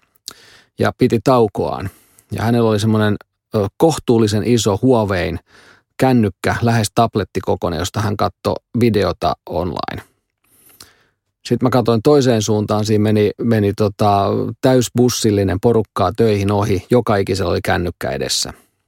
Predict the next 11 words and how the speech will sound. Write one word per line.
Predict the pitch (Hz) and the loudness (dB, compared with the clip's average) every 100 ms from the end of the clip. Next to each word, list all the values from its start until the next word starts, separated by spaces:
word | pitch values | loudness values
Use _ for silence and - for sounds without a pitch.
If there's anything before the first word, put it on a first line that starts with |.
| _ - | _ 0
Siinä | 123 | 2
vaiheessa | 113 95 101 | 2 0 -4
mä | |
tajusin, | - 101 90 92 | -2 -2 -2 -4
että | - | -6
hei, | 104 107 95 90 _ - - _ _ - | -4 0 0 -2 _ -20 -20 _ _ -2
tää | 110 104 - | 0 0 0
va-, | 107 123 117 165 151 | -4 0 -2 -2 -2
valtava | 120 135 123 110 104 | 2 2 2 0 0
digitalisaatio, | 110 110 110 95 90 92 92 85 - 95 | 0 0 -2 0 -2 -2 -2 -4 -4 -4
mikä | 90 | -4